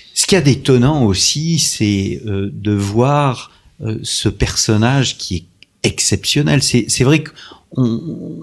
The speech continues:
on a une image de lui qui est liée à cet échec, l'échec d'Alésia, euh, puis, puis sa mort à Rome. Or, on, on est en face d'un personnage qui,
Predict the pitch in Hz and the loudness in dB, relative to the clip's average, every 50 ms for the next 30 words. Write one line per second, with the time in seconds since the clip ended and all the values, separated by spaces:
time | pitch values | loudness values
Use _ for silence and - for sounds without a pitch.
0 | 147 - - - 139 139 139 143 139 135 135 131 127 131 131 117 104 120 123 120 | -16 -14 -4 0 2 4 6 6 6 6 6 6 6 6 6 4 4 4 4 6
1 | 120 127 139 147 143 143 - - 90 87 90 92 98 98 104 98 90 - - - | 4 4 2 0 -2 -2 -2 0 0 0 0 0 0 2 2 2 2 0 0 -2
2 | 98 - - 151 139 - - - 175 175 170 - - 101 92 - - 104 101 98 | 0 2 2 2 2 2 2 2 0 -2 -2 -4 -4 -2 0 0 0 -2 -4 -4
3 | 92 90 98 95 101 117 120 120 127 139 160 160 165 165 165 165 - - 170 147 | -2 0 0 2 4 2 2 2 2 0 2 2 2 0 -2 -4 -6 -12 -16 -16
4 | 120 - - 113 113 107 104 104 101 101 95 95 98 95 - - - 113 107 107 | -14 -6 0 2 2 4 4 4 4 2 2 2 0 -2 -6 -8 -6 -6 -6 -6
5 | 107 - - - - - - 113 110 120 127 123 113 101 113 - 117 110 107 98 | -6 -4 -2 0 0 0 2 4 4 4 4 4 2 0 -2 -2 0 0 2 2
6 | 107 143 175 185 170 143 113 101 - - - - - - - - 151 180 196 190 | 4 4 4 4 2 2 0 0 -2 -6 -16 -16 -18 -6 0 4 6 6 8 6
7 | 170 139 120 - - 104 104 104 107 95 - - - _ _ - 113 107 113 139 | 6 4 2 0 2 2 2 2 0 -4 -8 -16 -20 _ _ 2 4 6 6 8
8 | 175 185 180 170 - - 101 98 92 - - 151 165 175 165 135 123 110 - - | 6 6 6 4 2 0 0 0 0 2 2 2 2 2 2 0 -2 -2 0 0
9 | 98 87 - - - - - - 113 101 117 131 156 165 170 160 - - - - | 2 2 2 0 0 0 0 0 2 4 4 4 4 4 2 2 0 -2 -4 -6
10 | - - - 131 139 160 156 139 | -8 -6 -4 -2 -2 -2 -2 -4